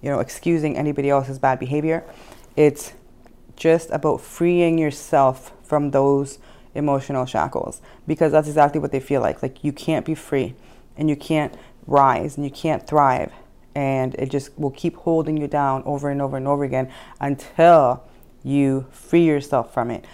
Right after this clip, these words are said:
So I really do encourage that if you haven't forgiven something or somebody for whatever reason in the past,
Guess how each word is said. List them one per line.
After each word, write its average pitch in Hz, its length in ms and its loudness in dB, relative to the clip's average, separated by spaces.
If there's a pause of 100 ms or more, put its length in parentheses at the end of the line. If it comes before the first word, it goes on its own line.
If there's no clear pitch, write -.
(180)
So - 200 2
I 147 80 8
really 170 420 4
do 165 160 2
encourage 151 500 0
that 139 120 0
if 135 120 -4
you 135 80 -4
haven't 143 320 2
forgiven 143 420 -2
something 139 360 -4
or 131 80 -4
somebody 139 420 -2
for 131 180 -6
whatever 139 360 0
reason 139 340 -4
in 127 80 -4
the 113 60 -8
past, 139 380 -2